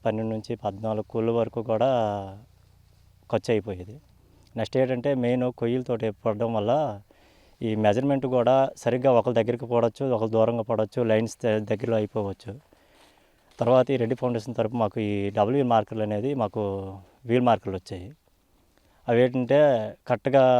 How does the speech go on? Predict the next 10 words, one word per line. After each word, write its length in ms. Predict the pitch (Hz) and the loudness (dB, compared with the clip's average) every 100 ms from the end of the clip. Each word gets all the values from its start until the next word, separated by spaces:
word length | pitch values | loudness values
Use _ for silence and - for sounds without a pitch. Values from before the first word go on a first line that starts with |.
| 120 110 110 - | 4 2 -4 -6
ఎగ్జాక్ట్గా 600 | 117 113 127 131 135 127 | -2 0 2 4 4 4
సైంటిస్టులు 540 | - 117 123 127 131 | 0 -2 -2 -4 0
ఎంత 220 | 117 113 123 | 0 0 -2
చెప్తారో 520 | 123 - 113 110 127 - | -2 0 2 2 4 2
పది 160 | 117 | 0
ఇంచులకు 340 | 117 131 120 113 | 0 -4 -2 -2
ఒకటి 280 | 104 113 - _ _ - | -4 -6 -10 _ _ -8
పిక్కకి 260 | - 113 | -4 -4
పిక్కకి 320 | 113 - - 98 | -4 -6 -6 -2
దూరం 320 | 98 95 | -2 -4